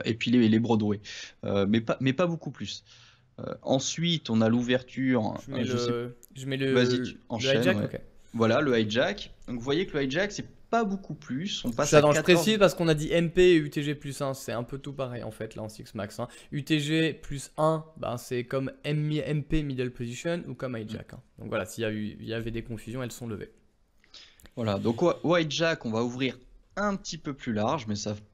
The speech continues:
Speaker 2: C'est
Speaker 1: va
Speaker 2: pas
Speaker 1: pas être
Speaker 2: fou.
Speaker 1: beaucoup plus, hein,
Speaker 2: Voilà.
Speaker 1: de quatorze virgule trente-trois pour cent. Ensuite, au cutoff,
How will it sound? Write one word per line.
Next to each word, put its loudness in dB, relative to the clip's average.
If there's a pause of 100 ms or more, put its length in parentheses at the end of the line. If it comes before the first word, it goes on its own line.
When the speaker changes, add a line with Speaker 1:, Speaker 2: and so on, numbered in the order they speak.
(100)
Speaker 2:
C'est -4
Speaker 1:
va 0
Speaker 2:
pas -2
Speaker 1:
pas 4
être 2
Speaker 2:
fou. -2
Speaker 1:
beaucoup -8
plus, -2 (100)
hein, 0
Speaker 2:
Voilà. 0
Speaker 1:
de 0
quatorze 0
virgule -2
trente-trois -4
pour -4
cent. 2 (680)
Ensuite, 2
au 2
cutoff, 0